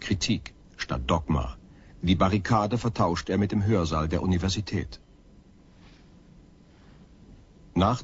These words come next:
dem Studium als Doktor der Philosophie führte Karl Popper eine Art Doppelleben. Tagsüber unterrichtete er als Lehrer, nachts schrieb er an einem Buch, in dem er das Leitmotiv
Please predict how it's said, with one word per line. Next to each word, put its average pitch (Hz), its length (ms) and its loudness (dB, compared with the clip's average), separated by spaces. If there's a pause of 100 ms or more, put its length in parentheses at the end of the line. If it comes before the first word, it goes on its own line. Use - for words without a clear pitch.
dem 90 100 2 (100)
Studium 87 460 0
als 71 100 -4 (120)
Doktor 78 240 -4
der 73 180 -4
Philosophie 78 600 0 (260)
führte 101 280 2
Karl 101 220 2
Popper 101 300 0
eine 101 200 2
Art 90 180 -2
Doppelleben. 69 560 -2 (540)
Tagsüber 101 640 2
unterrichtete 85 640 0
er 78 180 0
als 71 180 -2
Lehrer, 87 460 2 (260)
nachts - 640 0
schrieb - 360 0
er 87 180 0
an 90 100 0
einem 101 180 2
Buch, 87 400 -2 (220)
in 101 100 4
dem 110 120 6
er 113 60 6
das 113 180 0
Leitmotiv 104 760 0